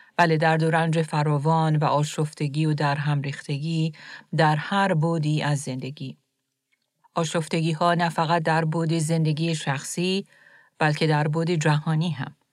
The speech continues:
فقط کافیه که چند دقیقه به اخبار گوش بدی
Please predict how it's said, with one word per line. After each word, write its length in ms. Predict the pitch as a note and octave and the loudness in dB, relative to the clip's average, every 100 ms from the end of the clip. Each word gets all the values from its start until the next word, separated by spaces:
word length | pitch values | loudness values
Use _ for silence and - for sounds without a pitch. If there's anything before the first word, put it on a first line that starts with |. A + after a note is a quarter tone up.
| _ | _
فقط 320 | - F#3+ G#3+ - | -8 -2 -2 0
کافیه 380 | F#3+ D#3 G#3 | -4 -2 -4
که 160 | F#3 F#3 | -2 -6
چند 340 | - G3 G3+ | -4 -2 0
دقیقه 220 | F3+ D#3 E3 | 0 0 2
به 120 | C#3+ | 2
اخبار 360 | D3 - D#3 | 0 -2 -2
گوش 280 | D3 C#3+ - | -2 -6 -8
بدی 400 | - C#3 C#3 - | -10 -8 -8 -10